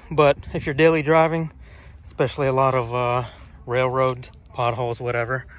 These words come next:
definitely, uh, definitely a little stiff. So any coilover you go is gonna be honestly improvement in ride. Now, as far as handling, H K S for sure is better. And I'm sure there's definitely better options, Penske,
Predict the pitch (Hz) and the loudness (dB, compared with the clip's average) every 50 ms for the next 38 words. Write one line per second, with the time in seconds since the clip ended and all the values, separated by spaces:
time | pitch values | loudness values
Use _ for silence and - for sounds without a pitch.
0 | - - - - - - - - - - - - - 131 120 127 113 - - 143 | -20 -20 -20 -20 -20 -20 -20 -20 -20 -20 -20 -18 -14 -4 -4 -4 -4 -4 -8 -8
1 | 127 120 120 - 120 117 117 117 110 110 113 117 113 113 113 110 - - - - | -8 -8 -8 -8 -8 -8 -6 -6 -8 -8 -8 -10 -8 -10 -10 -12 -16 -16 -20 -20
2 | - - - - - - - - - - - - - - - - - - - - | -20 -20 -20 -20 -20 -20 -20 -20 -20 -20 -20 -20 -20 -20 -20 -20 -20 -20 -20 -20
3 | - - - - - - 127 - 135 120 117 113 117 107 98 - - - 107 98 | -20 -20 -20 -14 -12 -12 -10 -10 -10 -10 -8 -8 -8 -10 -10 -12 -12 -12 -12 -12
4 | - - - - - - - - - - 110 107 104 101 - - - - - - | -14 -20 -20 -20 -20 -20 -20 -16 -10 -8 -6 -6 -6 -8 -12 -20 -20 -20 -20 -20
5 | - - _ - - - 175 175 165 151 123 - 151 139 131 127 113 120 117 117 | -20 -20 _ -20 -6 -2 0 0 0 0 0 0 0 0 0 -2 -4 -6 -8 -6
6 | 120 123 120 113 - - 117 113 110 117 113 110 110 110 110 - 131 113 110 110 | -4 -4 -4 -4 -6 -8 -10 -10 -8 -8 -8 -8 -8 -10 -10 -10 -10 -10 -10 -10
7 | - 131 113 110 113 104 107 113 113 113 113 110 113 - - - - - - - | -12 -12 -10 -10 -12 -12 -12 -12 -10 -10 -8 -10 -10 -12 -16 -20 -20 -20 -20 -20
8 | - - 120 113 - - 160 151 143 - 185 185 190 190 202 196 196 196 - - | -10 -8 -8 -8 -6 -6 -6 -6 -4 -4 -4 -4 -2 -2 -4 -4 -4 -6 -10 -14
9 | - - - - - - - - - - - - - - - 151 135 - - - | -20 -20 -20 -20 -20 -20 -20 -20 -20 -20 -20 -20 -16 -8 -6 -6 -6 -6 -6 -2
10 | 139 135 123 - - 127 110 - - 123 117 110 110 - - - 131 107 107 117 | -2 -2 -2 -4 -10 -10 -10 -6 -6 -6 -6 -6 -8 -10 -12 -14 -14 -10 -8 -8
11 | 110 104 104 110 127 - 180 175 165 160 - - 165 143 139 131 120 135 131 - | -6 -6 -8 -10 -10 -6 -2 -2 -2 -2 0 -2 0 0 0 -2 -2 -2 -4 -4
12 | - 131 120 113 113 123 110 113 113 110 110 107 - 123 110 - - - 131 120 | -4 -8 -8 -6 -6 -6 -6 -4 -6 -6 -8 -8 -8 -10 -12 -12 -8 -6 -6 -6
13 | 113 - - - 127 120 | -6 -10 -10 -10 -10 -10